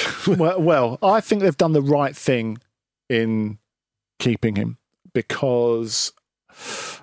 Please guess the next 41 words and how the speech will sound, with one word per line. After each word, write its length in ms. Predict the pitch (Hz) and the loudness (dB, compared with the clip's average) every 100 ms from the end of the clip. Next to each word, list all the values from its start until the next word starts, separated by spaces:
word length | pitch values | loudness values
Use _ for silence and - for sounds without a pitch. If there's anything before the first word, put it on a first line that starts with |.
| _ _ - | _ _ -10
there's 180 | - 143 | 0 0
been 160 | - 139 | 2 2
a 60 | |
lot 180 | 139 143 | 4 2
of 80 | 131 | 2
progress 420 | 139 131 127 117 | 2 2 2 0
this 120 | 127 | -2
season, 300 | - 135 127 | 0 0 0
a 140 | 175 185 | 2 2
lot 140 | 247 233 | 2 0
of 80 | |
progress 400 | - 220 175 156 | 2 2 4 0
that 120 | - 202 | 0 0
I 180 | 160 160 | 2 2
wasn't 300 | 151 147 156 | 2 0 -2
expecting, 600 | 143 - 160 180 - 196 | -4 0 -2 -2 -2 -2
to 100 | - | -2
be 120 | 190 185 | -2 0
perfectly 460 | 202 180 220 190 | 2 2 2 2
honest, 360 | 196 226 208 - - - - - | 2 0 -4 -8 -18 -16 -12 0
um, 160 | 139 135 | 2 2
because 240 | 156 139 | 2 2
the 80 | 139 | 0
first 520 | - - 220 208 - | -2 0 4 2 2
half 380 | 240 139 139 - | -2 2 0 0
of 40 | |
the 60 | 117 | 0
season 380 | 123 117 113 113 | 0 0 0 -2
was 180 | 107 - | -2 -6
horrible. 560 | - 127 113 104 - 131 _ _ - - - _ | -2 2 2 0 -4 -6 _ _ -20 -20 -20 _
In 80 | 139 | -2
twenty 340 | 131 208 202 196 | 2 0 0 0
twenty-one, 720 | - 156 - 127 120 110 127 _ _ - - | 0 0 0 2 2 0 -4 _ _ -12 0
they 100 | 131 | 0
played 420 | - 160 139 131 | 2 2 2 2
well 160 | 143 | 2
enough 240 | 135 127 113 | 4 0 0
to 80 | 120 | -2
win 140 | 117 | 0
the 80 | 113 | 2
league. 280 | 110 123 | 0 -2